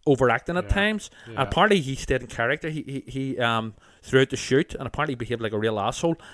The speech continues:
Speaker 1: and that's why him and Kevin Pollak, you know, their scenes of tension between the two characters are actually, there's a, there's an element of truth in that. So, but aside from that, which is a minor gripe, I have to say, I think it is near perfect.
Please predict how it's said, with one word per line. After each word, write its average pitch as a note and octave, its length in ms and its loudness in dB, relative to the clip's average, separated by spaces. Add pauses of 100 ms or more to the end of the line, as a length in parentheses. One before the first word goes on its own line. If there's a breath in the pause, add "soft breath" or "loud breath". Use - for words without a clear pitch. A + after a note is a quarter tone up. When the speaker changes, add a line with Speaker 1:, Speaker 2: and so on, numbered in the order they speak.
(120)
Speaker 1:
and B2 180 0
that's B2 160 -2
why B2 140 4
him A#2 120 -2
and A2 100 -10
Kevin A#2 280 -4
Pollak, A2+ 440 -2
you D3 120 -4
know, A#2 240 -2
their B2+ 240 2
scenes A#2+ 380 -2
of A2+ 120 -8
tension B2 400 -2
between B2+ 300 -2
the B2 60 -6
two A#2+ 200 -2
characters D3 520 0 (280 loud breath)
are C3 140 6
actually, B2 380 2 (220 soft breath)
there's B2+ 120 2
a, C3+ 80 6
there's B2+ 280 4
an A#2 120 6
element C3 300 2
of A2 80 -6
truth B2 320 4
in D#3+ 100 2
that. D#3+ 240 2 (360 loud breath)
So, D3 300 12 (280 loud breath)
but E3 240 10
aside A#3 320 4
from E3 160 0
that, C#3+ 160 6
which D3+ 140 2
is C#3 100 2
a C3 40 4
minor D3+ 360 2
gripe, F3+ 280 2
I C#3+ 40 0
have C#3+ 140 -2
to A2+ 80 -14
say, B2+ 340 2 (420 loud breath)
I D3 120 -4
think F#3 240 -2
it C3+ 80 2
is A2+ 100 -2
near A2+ 140 -4
perfect. - 480 -6